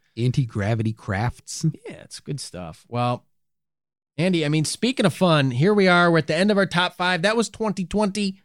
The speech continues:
Speaker 1: Top five.
Speaker 2: Uh, we will see what twenty twenty-one holds. You know,
Speaker 1: Who
Speaker 2: who
Speaker 1: knows?
Speaker 2: knows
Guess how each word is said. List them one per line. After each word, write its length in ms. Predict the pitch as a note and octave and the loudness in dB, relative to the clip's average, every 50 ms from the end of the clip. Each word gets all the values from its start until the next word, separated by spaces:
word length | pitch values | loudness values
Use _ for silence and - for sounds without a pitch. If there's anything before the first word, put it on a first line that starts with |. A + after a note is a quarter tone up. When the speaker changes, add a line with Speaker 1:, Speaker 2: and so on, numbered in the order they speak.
| _ - | _ -4
Speaker 1:
Top 160 | F#3+ D#3+ - _ - | -4 -4 -4 _ -4
five. 400 | - D3 D3 D3 C3+ D3 D3 - _ _ _ _ _ _ _ _ _ _ - | -2 0 0 0 0 0 -2 -2 _ _ _ _ _ _ _ _ _ _ -6
Speaker 2:
Uh, 260 | C3 C#3+ D#3+ E3 E3+ F3 | 0 2 4 6 6 6
we 120 | A3 C#4 | 6 6
will 100 | D#4+ F4 | 4 2
see 300 | - - - D4+ D#4+ D#4+ | 0 -2 0 2 2 2
what 160 | D4 C#4+ G#3+ | 2 0 -2
twenty 240 | - - C4+ C4+ B3+ | -2 -2 -2 -2 -2
twenty-one 460 | - - B3 B3 A#3 A3 A3+ A#3+ A#3+ | -2 0 2 2 4 4 2 2 2
holds. 340 | G3 F#3+ G3 E3 C3 A2 A2+ | 4 4 4 4 2 2 0
You 60 | C3 | 2
know, 80 | C3+ - | 2 4
Speaker 1:
Who 40 | E4 | 4
Speaker 2:
who 40 | - | 6
Speaker 1:
knows? 300 | E4+ C4+ A#3+ C4+ A#3 - | 6 6 6 4 4 4
Speaker 2:
knows 600 | F3+ G#3+ B3+ A#3 C#3+ G#2 F2 - - - - | 4 4 2 0 -2 -2 -6 -8 -10 -14 -16